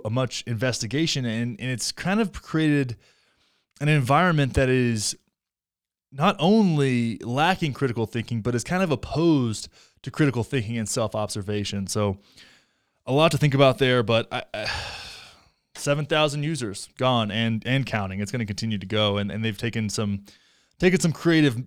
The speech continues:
methods to, um, to make sure that they've, they can, they can still share their stuff, but I'm sure that we'll be, uh, cracking down on it soon. We'll see. Okay,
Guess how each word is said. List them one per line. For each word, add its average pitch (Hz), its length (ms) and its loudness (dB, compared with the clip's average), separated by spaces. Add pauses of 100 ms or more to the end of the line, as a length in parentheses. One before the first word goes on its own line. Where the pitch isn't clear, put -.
methods 127 680 -2
to, 120 360 0
um, 98 460 -2
to - 80 -8
make 123 180 0
sure 127 200 0
that 107 120 0
they've, 104 420 -6
they 110 140 -8
can, 104 220 -6
they 107 140 -6
can 104 180 -6
still 123 260 -2
share 123 360 0
their 107 120 -2
stuff, 117 380 -4
but 101 340 -4 (460)
I'm 110 120 -6
sure 110 420 0
that 101 80 -2
we'll 101 140 -4
be, 104 140 -4
uh, 98 200 -2 (460)
cracking 123 280 0
down 107 180 -2
on 104 80 -4
it 107 80 -6
soon. 127 320 -6 (1300)
We'll 104 120 -6
see. 135 300 -4 (1040)
Okay, 123 920 6